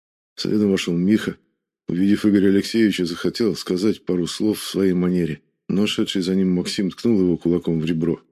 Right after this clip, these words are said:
дабы тот промолчал. Когда парни расположились на стульях, один подполковник подошёл и пожал им руки. Соколов почувствовал сухую крепкую ладонь австралийского офицера,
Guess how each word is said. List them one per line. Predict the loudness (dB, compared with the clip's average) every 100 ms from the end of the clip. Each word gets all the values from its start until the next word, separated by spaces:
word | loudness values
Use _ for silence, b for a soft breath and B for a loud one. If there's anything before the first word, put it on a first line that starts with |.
| _ -4
дабы | -2 0
тот | -2 -6 -4
промолчал. | -2 0 -2 -6 -8 _ _ _ _ _ _ _ _ _ _
Когда | -8 -4 -2
парни | 0 0 2
расположились | -2 -4 -4 -2 0 -2 -4
на | -6
стульях, | -4 -2 0 -2 -6 -20 _ -8
один | -2 -2 -2
подполковник | -2 -2 0 2 2 0
подошёл | 0 0 0 -2
и | 0
пожал | -2 0 0
им | 0
руки. | 0 -2 -8 _ _ _ _ _ _ _ _ _ _ _
Соколов | -12 -4 0 0 0
почувствовал | -4 -2 -2 -2 -4
сухую | -4 -8 -2 0 2
крепкую | 2 2 0 0
ладонь | 2 2 2
австралийского | 0 -4 -2 -2 -2 -4
офицера, | -4 -6 -4 -2 -4